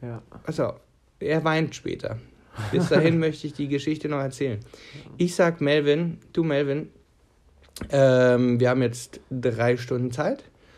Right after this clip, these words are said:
Speaker 2: Ich hab jetzt noch ein, zwei Termine. Ich komm dann kurz vorher, Viertelstunde vorher bin ich da vor dem Auftritt.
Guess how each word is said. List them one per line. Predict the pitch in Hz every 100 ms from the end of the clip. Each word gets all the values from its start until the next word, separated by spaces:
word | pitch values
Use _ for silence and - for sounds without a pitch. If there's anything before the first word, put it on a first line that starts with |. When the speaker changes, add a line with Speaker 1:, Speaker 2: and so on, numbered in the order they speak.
| - - _ _ -
Speaker 2:
Ich | 139 123
hab | 139
jetzt | 147 -
noch | 135
ein, | 120 131
zwei | - 127
Termine. | 139 147 185
Ich | 156 -
komm | 160 156
dann | 147 139
kurz | - 147
vorher, | - 131 143 180 175
Viertelstunde | 175 151 147 151 143
vorher | - 135 127
bin | 120
ich | 117 -
da | 147 170
vor | 170 160
dem | 160 -
Auftritt. | 156 156 - 156